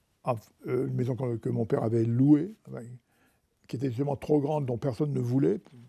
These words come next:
trop grand. Et lui, il avait loué parce que c'est, c'est, c'est pas cher du tout de, de, de la louer. Et en fait, donc il a, et on a vécu dans cette maison, dans cette maison trop grande.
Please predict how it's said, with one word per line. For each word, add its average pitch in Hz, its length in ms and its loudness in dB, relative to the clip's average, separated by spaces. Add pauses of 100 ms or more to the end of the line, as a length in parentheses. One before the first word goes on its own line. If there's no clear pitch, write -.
(240)
trop 190 200 2
grand. 170 320 -4 (960)
Et 120 180 2
lui, 127 280 0
il 156 60 2
avait 127 160 2
loué 190 180 2
parce 156 160 -2
que 123 260 -2
c'est, 117 220 -6
c'est, 113 120 -8 (200)
c'est 117 60 -4
pas 127 120 -2
cher 156 180 2
du 143 140 -2
tout 190 160 2
de, 143 240 0
de, 135 320 -8
de 151 80 -2
la 143 140 2
louer. 143 300 0 (720)
Et 131 200 -4
en 139 80 -6
fait, - 340 -14 (300)
donc 143 240 -6
il 151 140 0
a, 120 200 -4 (1120)
et 131 300 4
on 127 220 -2
a 127 60 0
vécu 139 260 0
dans 156 80 -2
cette 123 200 -4
maison, 160 540 0 (380)
dans 123 120 -8
cette 120 180 -4
maison 135 200 -2
trop 139 220 -2
grande. 160 300 -2